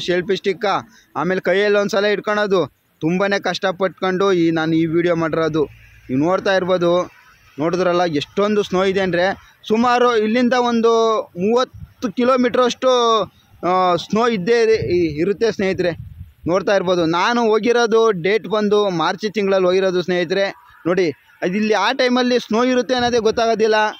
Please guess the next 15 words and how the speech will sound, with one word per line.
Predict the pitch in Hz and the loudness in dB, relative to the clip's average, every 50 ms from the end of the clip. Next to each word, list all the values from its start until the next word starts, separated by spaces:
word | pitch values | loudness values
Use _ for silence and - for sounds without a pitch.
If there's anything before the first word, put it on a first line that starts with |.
| - - - - - - - - - | -16 -20 -20 -20 -20 -18 -12 -6 -4
ಒಂದೊಂದು | 180 208 214 165 | -2 -2 0 0
time | 240 240 254 233 208 | 0 2 2 2 2
ಬಂದ್ಬಿಡ್ತಾರೆ | 226 226 233 240 240 262 247 233 226 214 202 | 2 2 2 2 0 0 -2 0 0 0 0
ಮಾರ್ಚ್ | 208 220 208 240 226 196 | -2 -2 -2 -4 -2 -2
ತಿಂಗಳಲ್ಲಿ | 226 226 226 226 233 233 220 - | 0 0 0 0 0 0 -2 -2
ಸ್ನೋ | - 196 208 233 247 233 220 208 | -2 -2 0 0 2 2 2 2
ಇರೋದೇ | 208 233 240 208 233 226 226 | 2 2 2 2 2 2 2
ಇಲ್ಲ | 226 220 214 208 | 2 2 0 0
ಅಲ್ಲಿ, | 208 202 196 175 - _ - _ _ _ _ _ _ - 135 | 2 0 -2 -2 -4 _ -16 _ _ _ _ _ _ -4 -2
ಎಲ್ಲೋ | 160 180 214 240 240 | 0 0 2 2 0
ಒಂದು | 240 - - | 0 0 -2
ಸ್ವಲ್ಪ | 214 196 175 | -2 0 0
ಸ್ವಲ್ಪ | 240 233 208 185 233 220 214 208 | 0 0 0 0 0 0 0 0
ಒಂದೊಂದು | 190 185 180 185 165 202 226 | 0 0 0 0 0 -2 -2
ಈಟು | 233 160 233 | -2 0 2